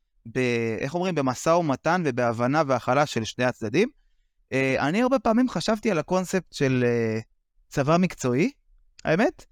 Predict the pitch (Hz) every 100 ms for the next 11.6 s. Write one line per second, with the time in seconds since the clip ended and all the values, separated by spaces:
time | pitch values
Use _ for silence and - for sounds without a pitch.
0 | _ _ _ - 127 127 123 120 - 139
1 | 226 - 262 220 165 160 151 147 160 156
2 | 170 147 160 165 143 139 160 156 147 143
3 | 139 156 - 131 151 123 123 135 151 113
4 | 131 165 139 117 113 117 110 220 214 160
5 | 208 226 - _ _ _ - 170 - 139
6 | 147 156 135 147 151 139 120 139 151 147
7 | 131 _ _ _ - 113 - 113 170 180
8 | 160 151 _ _ _ - 113 107 120 113
9 | - 202 190 175 - - _ - 131 139
10 | 139 131 127 120 - 110 123 147 185 175
11 | 160 - 123 117 117